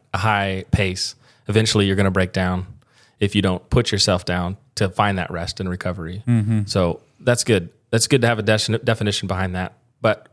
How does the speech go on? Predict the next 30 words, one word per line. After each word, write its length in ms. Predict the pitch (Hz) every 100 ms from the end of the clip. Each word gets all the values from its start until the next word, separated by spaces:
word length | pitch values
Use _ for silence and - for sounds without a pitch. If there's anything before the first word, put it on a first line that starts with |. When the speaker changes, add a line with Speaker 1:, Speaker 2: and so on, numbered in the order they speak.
| _ _ _ _ _ _
Speaker 1:
for 220 | 127 139
us 160 | 190
specifically 720 | - - 123 - 139 110 101 98
at 100 | 104
Redeemer 280 | 101 101 92
Church, 420 | - 98 - - _ _ _ _ _
and 60 | -
if 100 | 120
you 60 | 139
remember, 300 | 156 165 120
you 200 | 117 123
already 240 | 127 117
know 160 | 113 104
this, 220 | 98 -
you've 80 | 107
already 160 | 107
received 300 | 98 - 113
this 180 | 98 -
email, 260 | 107 98 92
but 120 | 117
I'm 80 | 165
gonna 100 | 139
go 80 |
ahead 120 | 135 120
and 120 | 107
read 240 | 110 104
just 180 | 107 -
the 80 | -
first, 440 | - 117 - - _ -
uh, 260 | 107 95